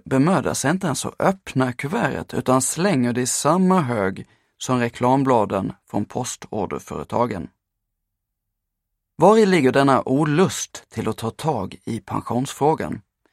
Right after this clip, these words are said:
Är det kanske för att vi påminns om vårt eget åldrande? Att pensionen verkar så avlägsen eller upplevs som komplicerad eller att vi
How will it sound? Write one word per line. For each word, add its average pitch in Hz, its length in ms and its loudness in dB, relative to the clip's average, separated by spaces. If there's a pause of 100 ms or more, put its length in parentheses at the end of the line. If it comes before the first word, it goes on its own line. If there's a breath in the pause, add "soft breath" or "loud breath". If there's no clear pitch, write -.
(580)
Är 131 120 4
det 131 60 4
kanske 117 400 0
för 110 140 -4
att 101 280 0
vi 101 80 -2
påminns 120 720 0
om 123 220 2
vårt 117 260 -2
eget 104 360 -4
åldrande? 123 680 0 (1080)
Att 135 180 2
pensionen 131 580 4
verkar 123 260 0
så - 160 -6
avlägsen 127 1000 -4 (280)
eller 135 180 4
upplevs 175 840 -2 (200)
som 139 200 0
komplicerad 131 960 2 (100)
eller 165 160 2
att 175 120 -2
vi 190 100 0